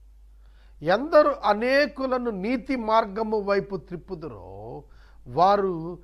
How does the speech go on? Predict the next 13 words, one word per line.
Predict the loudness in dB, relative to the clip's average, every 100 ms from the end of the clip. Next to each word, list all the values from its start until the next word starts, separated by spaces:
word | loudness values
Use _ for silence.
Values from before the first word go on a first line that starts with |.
| -20 -20
నక్షత్రముల | -10 -8 -8 -10 -10 -10 -10 -6 -4 -2 -4 -4
వలె | -4 -6 -8
ప్రకాశిస్తారు" | -10 -14 -6 -6 -6 -10 -16 -16 -12 -12 -12 -16 -18 -20 -20
అన్నాడు. | -20 -20 -20 -20 -20 -20 -20 -20 -20 -20 -20 -20 -20 -8 0
ఈ | 2
నక్షత్రం | 2 -2 -2 -2 0 0 0 0 -4 -8 -18 -10 -4
నీతి | 0 0 0 -2 -2 -4 -6 -10 -20 -20 -14
మార్గమైన | -2 4 4 4 4 6 6 4 2
యేసునొద్దకు | 4 6 6 2 -6 -4 -4 -10 -8 -10 -10 -12 -16 -20 -20 -14
వారిని | -4 -4 -4
తీసుకుని | -12 -16 -18 -20 -20
వచ్చాడు. | -20 -20 -20 -20 -20 -20 -20 -20 -20 -20 -20 -20 -20 -20 -20 -20 -20 -20 -20 -20 -20 -20 -20 -20 -20 -20 -20 -8
కనుక | -4 -2 -2 -4 -4